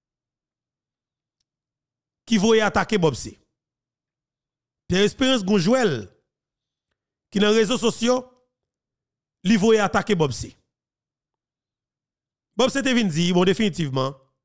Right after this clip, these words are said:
l ap sisprann pale nan mi-, nan laprès, paske l santi ke S'il pas suspend, il y a des crimes que nous capable de faire.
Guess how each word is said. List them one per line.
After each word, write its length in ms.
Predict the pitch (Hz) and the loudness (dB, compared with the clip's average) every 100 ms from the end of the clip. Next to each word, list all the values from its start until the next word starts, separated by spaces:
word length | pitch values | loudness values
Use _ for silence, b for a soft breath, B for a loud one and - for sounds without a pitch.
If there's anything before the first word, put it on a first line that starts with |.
| _ _ _ _ _ _ | _ _ _ _ _ _
l 80 | 220 | -6
ap 80 | - | -4
sisprann 640 | 262 - 262 220 147 101 90 _ _ _ _ _ _ _ _ _ _ _ _ _ _ _ _ 226 | -6 -2 0 0 -2 -8 -16 _ _ _ _ _ _ _ _ _ _ _ _ _ _ _ _ -2
pale 320 | 208 185 156 110 - _ _ _ _ _ | 0 0 -2 -6 -12 _ _ _ _ _
nan 160 | 180 185 | -2 -2
mi-, 80 | 185 | 0
nan 140 | 170 | 0
laprès, 500 | 147 143 196 - - - _ _ _ _ _ _ _ _ _ _ _ _ - | -2 -2 -4 -6 -12 -18 _ _ _ _ _ _ _ _ _ _ _ _ -6
paske 220 | 190 262 | -4 -2
l 80 | 254 | -2
santi 240 | 247 196 | -2 -2
ke 220 | 165 196 226 - _ _ _ _ _ _ _ _ _ _ _ _ _ _ _ _ _ _ | 0 2 0 -8 _ _ _ _ _ _ _ _ _ _ _ _ _ _ _ _ _ _
S'il 240 | - 262 226 | -6 -2 0
pas 100 | 226 | 0
suspend, 560 | 220 - 262 254 135 101 _ _ _ _ _ _ _ _ _ _ _ _ _ _ _ - | -2 -2 0 0 -2 -10 _ _ _ _ _ _ _ _ _ _ _ _ _ _ _ -4
il 60 | |
y 20 | 208 | 0
a 20 | |
des 160 | 208 | 0
crimes 540 | - 247 247 156 101 95 _ _ _ _ _ _ _ _ _ - | 0 -2 0 -2 -6 -16 _ _ _ _ _ _ _ _ _ -2
que 80 | |
nous 180 | 214 208 | 2 2
capable 280 | 190 156 - | 2 -2 -6
de 40 | |
faire. 160 | - | -10